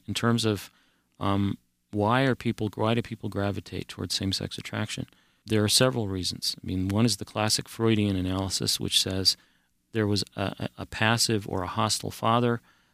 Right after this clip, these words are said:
um, who did not engage, or conversely, passive hostile mother. Um,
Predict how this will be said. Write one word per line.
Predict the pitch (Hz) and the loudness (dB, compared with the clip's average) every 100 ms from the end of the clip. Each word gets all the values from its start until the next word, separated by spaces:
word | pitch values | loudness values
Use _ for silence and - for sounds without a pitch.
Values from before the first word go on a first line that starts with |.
| _ _ | _ _
um, | 101 101 98 95 92 - | -2 0 2 0 -2 -6
who | 104 | -6
did | 98 95 | -4 -2
not | 101 104 | 0 2
engage, | 98 95 98 - | 2 0 -2 -2
or | - 104 101 | 0 0 0
conversely, | - 95 92 98 - 98 98 _ | -2 -6 -4 -2 -2 -4 -10 _
passive | - 104 - 98 | -6 -2 -2 -2
hostile | 104 104 - 101 | -4 -4 -2 0
mother. | 107 123 123 117 - _ _ _ - | 2 4 4 2 -8 _ _ _ -4
Um, | 104 104 101 98 - | 0 2 2 0 -4